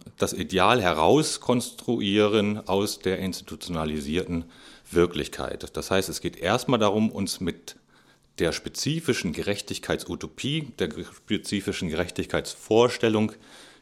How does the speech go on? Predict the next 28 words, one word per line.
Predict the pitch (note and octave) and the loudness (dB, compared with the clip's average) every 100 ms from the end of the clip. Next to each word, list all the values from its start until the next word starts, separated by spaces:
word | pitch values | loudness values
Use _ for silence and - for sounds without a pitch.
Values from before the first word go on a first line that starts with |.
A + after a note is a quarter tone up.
| - | -8
die | F#2 | 0
in | G#2+ | 4
der | F#2+ | 4
bestehenden | F2 - F#2+ F#2+ E2+ D#2+ | 2 0 2 2 0 -4
Praxis | - F#2 - - | -4 -4 -4 -8
bereits | - D#2+ E2 - - - _ | -6 -2 0 -2 -8 -12 _
inhärent | - F#2 F2 E2 E2+ - - | 2 4 6 4 2 -2 -8
behauptet | - - A#2 - E2 - | -8 2 2 4 0 0
wird | D2 | -6
zumindest, | - C#2+ D2 D#2 F2 - - - - - - - - | -6 -8 -6 -4 -6 -8 -16 -20 -20 -20 -20 -16 2
äh, | F#2 F#2 F2 - _ | 4 4 2 -6 _
die | A2 D3+ A#2 | 4 4 4
herauszuarbeiten, | F#2+ D#2+ A2+ - - - G#2+ A2 G#2 F2+ | 4 4 2 2 0 2 2 2 0 -2
herauszulösen | E2 E2 A#2+ - - G#2 G2 A2 A2+ A#2 A2+ - - - | -2 0 0 -2 0 4 6 6 6 2 0 -6 -20 -10
und | - F2+ D#2+ | -2 0 4
daraus | F#2 B2 A#2+ - | 4 4 2 2
einen | F#2 F2+ | 0 0
immanenten | G2 F#2 E2 A2 C3 E2+ | 2 4 6 4 4 0
oder | E2+ | -4
inhärenten, | C#2 F2 D#2 G2 A#2+ F#2 | -2 -2 2 2 2 -2
wie | F#2 | 0
man | E2 D#2 | 0 2
will, | E2+ E2+ - - _ | 0 -2 -6 -20 _
Standpunkt | - E2+ E2 A#2 | 0 0 0 -4
der | D#2+ | -6
Kritik | - - - - - - _ _ | -6 -8 -4 -6 -6 -18 _ _
zu | - | -10
generieren. | C#2+ C2+ A#1 A#1+ | -6 -6 -10 -14